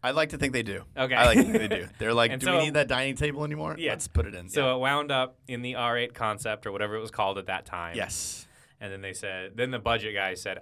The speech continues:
Speaker 2: "Absolutely not."
Speaker 1: No.
Speaker 2: <laughs>
Speaker 1: It was an eight-liter,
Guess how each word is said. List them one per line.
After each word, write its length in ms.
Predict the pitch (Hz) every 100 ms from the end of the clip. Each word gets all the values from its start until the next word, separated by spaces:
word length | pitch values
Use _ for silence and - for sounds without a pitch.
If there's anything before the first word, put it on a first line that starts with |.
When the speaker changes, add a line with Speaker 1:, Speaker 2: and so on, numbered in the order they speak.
| -
Speaker 2:
"Absolutely 640 | 113 113 - 104 101 98
not." 140 | 95 110
Speaker 1:
No. 720 | 101 226 220 - 208 - 214 -
Speaker 2:
<laughs> 160 | -
Speaker 1:
It 80 | -
was 160 | 131 120
an 120 | 117
eight-liter, 760 | 135 160 135 131 120 117 113